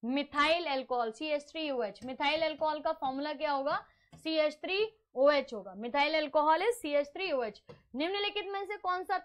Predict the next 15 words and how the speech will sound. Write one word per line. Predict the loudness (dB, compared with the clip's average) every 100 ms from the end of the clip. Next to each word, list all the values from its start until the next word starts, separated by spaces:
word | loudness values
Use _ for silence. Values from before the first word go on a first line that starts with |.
| 0
तत्व | 0 -2 -4 -8 _
स्टेनलेस | -14 -2 0 0 2 2 0
स्टील | -6 -6 -4
में | -4 -4
मौजूद | -4 -4 -6 -8 -10 -8
नहीं | -6 -4 -4 -6
है? | -4 -6 -6 -8 _ _ -8
आयरन, | 0 4 4 2
टंगस्टन, | -2 -4 -4 -8 -10
क्रोमियम, | -4 -4 -2 -2 -2
निकेल। | -2 -4 -8 -4
टंगस्टन | -4 -4 -6 -6
लिख | -6 -8
ले | -8
क्या? | -4 -4